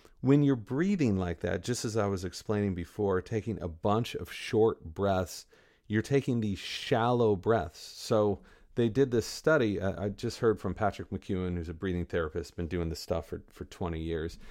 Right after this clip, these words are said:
He said you have about fifty percent efficiency when you're breathing at a rate of about twenty times per minute, uh, at around six liters. But if you slow down those breaths to about twelve breaths per minute,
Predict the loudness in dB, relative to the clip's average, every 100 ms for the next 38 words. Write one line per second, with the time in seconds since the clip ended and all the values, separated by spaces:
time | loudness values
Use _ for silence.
0 | -20 -6 -2 2 2 2 2 2 2 2
1 | 2 0 -4 0 0 -2 -6 -4 -4 -2
2 | -2 -4 -6 -2 -2 -2 -4 -4 -2 -2
3 | -2 0 0 -2 -4 -4 -2 0 -2 -2
4 | -6 -6 -10 _ _ -4 0 0 0 -2
5 | -2 -6 -10 -8 -6 -8 -12 -18 -20 -20
6 | -20 -16 -8 -8 -4 -2 0 -2 -2 2
7 | 2 2 -2 -2 -2 -6 -6 -2 0 -2
8 | -4 -4 -2 4 6 8 6 6 4 4
9 | 2 2 2 2 0 -4 0 0 0 -4
10 | -4 -2 4 4 4 2 0 -4 -2 0
11 | 0 -4